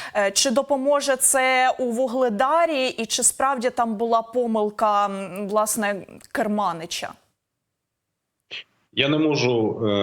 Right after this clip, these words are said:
Speaker 2: аго-, е, розсуждати відносно
Speaker 1: Мгм.
Speaker 2: рішень, прийнятих вищим командуванням составом. Я впевнений, що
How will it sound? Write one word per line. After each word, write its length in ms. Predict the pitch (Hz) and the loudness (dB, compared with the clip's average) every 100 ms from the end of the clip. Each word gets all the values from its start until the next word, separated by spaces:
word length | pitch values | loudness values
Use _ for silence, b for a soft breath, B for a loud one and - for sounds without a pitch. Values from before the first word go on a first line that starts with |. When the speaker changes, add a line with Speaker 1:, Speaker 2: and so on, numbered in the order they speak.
| 98 | 0
Speaker 2:
аго-, 420 | 98 101 104 110 - | 0 -2 -2 -2 -2
е, 400 | 104 98 98 98 90 90 - 90 _ - 101 | -2 0 0 -2 -4 -10 -16 -20 _ -6 -2
розсуждати 680 | 113 - 117 120 120 107 98 | 0 0 2 2 2 0 0
відносно 640 | 104 110 104 - 101 95 | 2 0 0 0 0 2
Speaker 1:
Мгм. 220 | 90 220 - _ - | -2 -6 -14 _ -6
Speaker 2:
рішень, 400 | 113 117 104 95 | -2 0 0 -2
прийнятих 540 | - 113 101 98 98 | 0 0 0 -2 -2
вищим 300 | 110 101 98 | 0 0 -2
командуванням 640 | 98 107 107 101 98 95 90 | 0 0 0 0 0 2 0
составом. 720 | - 95 - 135 139 90 90 - _ _ - - _ - | 0 -2 0 0 0 -2 -6 -12 _ _ -20 -20 _ -4
Я 280 | 104 95 92 | 0 2 0
впевнений, 640 | - 117 104 104 101 92 | 0 0 2 2 2 2
що 480 | - 95 92 92 | 2 2 2 0